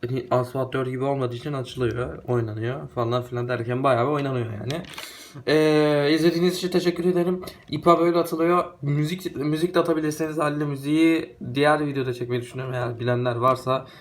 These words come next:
ki bunu ben bilenlerin olacağını da düşünüyorum yani. Ee, yine de biz,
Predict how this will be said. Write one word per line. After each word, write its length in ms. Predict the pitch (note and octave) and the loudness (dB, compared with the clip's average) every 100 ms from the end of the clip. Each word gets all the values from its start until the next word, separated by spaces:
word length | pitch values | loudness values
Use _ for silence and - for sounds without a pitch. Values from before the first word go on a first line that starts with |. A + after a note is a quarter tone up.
| - - | -20 -8
ki 240 | - C#3 B2 | -2 -2 -2
bunu 200 | C3+ C#3 | -2 0
ben 200 | C3+ B2+ | 0 2
bilenlerin 360 | B2+ B2+ C3 | 0 0 0
olacağını 500 | C3 B2+ B2+ B2+ D3 | 0 0 0 -2 -2
da 120 | D3+ C3+ | -4 -4
düşünüyorum 480 | A#2+ C#3+ C#3 B2 A2+ | -4 -4 0 0 -2
yani. 320 | A2 C3+ F3+ - - D#3 - | -4 -6 -8 -14 -18 -12 -4
Ee, 680 | C#3 C3 B2+ B2 A#2+ A#2 A2+ - - _ | 0 2 4 4 2 0 -4 -14 -20 _
yine 220 | G3+ F3 D#3 | 2 4 4
de 80 | |
biz, 200 | E3+ E3+ | 2 0